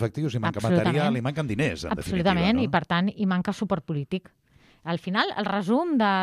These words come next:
Speaker 2: tot el que manca és manca de suport polític d'un cos que, mm, vetlla pel que és la primera de les polítiques de benestar, de l'estat del benestar, la primera, que és la seguretat. Sense seguretat no tens llibertat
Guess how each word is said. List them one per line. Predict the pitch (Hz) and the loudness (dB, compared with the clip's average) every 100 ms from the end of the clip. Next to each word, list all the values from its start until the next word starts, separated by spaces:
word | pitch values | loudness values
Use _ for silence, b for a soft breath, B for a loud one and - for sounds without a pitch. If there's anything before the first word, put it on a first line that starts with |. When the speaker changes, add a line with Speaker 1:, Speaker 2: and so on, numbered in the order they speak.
| 180 | 0
Speaker 2:
tot | 220 220 | -2 -2
el | 202 | -2
que | 185 | 0
manca | 220 285 359 - | 2 2 2 2
és | 202 202 | -2 -2
manca | 190 226 | 0 0
de | 208 | 0
suport | 196 185 170 | 0 0 0
polític | 175 165 175 214 - B B B | 0 2 4 4 2 B B B
d'un | 185 180 170 165 165 165 - 196 180 | -4 -4 -4 -6 -6 -8 -6 -4 0
cos | 233 220 - b b b b | 4 4 2 b b b b
que, | 196 180 | -2 0
mm, | 170 165 165 165 165 - 185 | 0 -2 -2 -4 -8 -8 0
vetlla | 247 - 202 165 - - | 0 2 2 2 -2 -2
pel | 196 190 | -2 0
que | 214 247 | 0 -2
és | 269 | 0
la | 269 | -4
primera | - 190 185 202 285 226 175 | -2 -2 2 4 4 2 0
de | 180 170 | -2 -4
les | 165 | -4
polítiques | - 202 208 202 | -4 -4 0 0
de | 190 | 2
benestar, | 185 175 156 - 220 403 _ _ _ | 2 0 -2 0 0 0 _ _ _
de | 190 | -8
l'estat | 175 - 202 | -8 -6 -4
del | 180 | -4
benestar, | 180 175 - 254 | -4 -6 -6 -2
la | 208 175 | -2 -2
primera, | 180 226 269 | -4 -4 -6
que | 202 | -6
és | |
la | 180 | -8
seguretat. | - 170 170 165 240 320 b b b b | -6 -8 -8 0 0 0 b b b b
Sense | 208 - 185 | -12 -10 -8
seguretat | 180 180 185 208 202 b b b | -8 -6 -4 -4 -6 b b b
no | 202 | -2
tens | 202 214 | 0 0
llibertat | 202 175 185 202 | 0 0 -2 -4